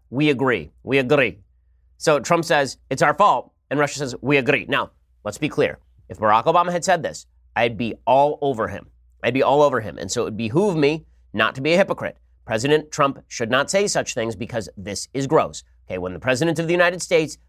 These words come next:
blames the United States for our conflict with Russia, that is just silly in every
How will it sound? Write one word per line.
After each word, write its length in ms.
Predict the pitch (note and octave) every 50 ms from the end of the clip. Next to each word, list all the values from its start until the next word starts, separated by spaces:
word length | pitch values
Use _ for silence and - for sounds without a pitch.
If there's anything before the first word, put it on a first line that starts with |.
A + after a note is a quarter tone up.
| _ -
blames 240 | A#2 A#2+ B2 B2
the 80 | - B2+
United 320 | B2 B2 C3 C3 C3 A2+
States 340 | - - B3+ A#3 G3 F3+ -
for 160 | - - D#3 D3
our 80 | D3
conflict 440 | - - D3+ D3 D3 D3 D3+ D3 -
with 100 | C#3+ C3+
Russia, 380 | C#3 C#3 B2+ - - A2 F#2+ - _ _ _ _
that 120 | A#2 B2
is 140 | B2+ A#2 G#2
just 360 | F#2+ C3 D3+ C3 - - -
silly 380 | - F3+ D#3+ D3+ D3 D3+ D3 A#2+
in 120 | A2+ A#2 -
every 440 | - E3 D#3+ D#3 E3 D3+ C#3 C3 -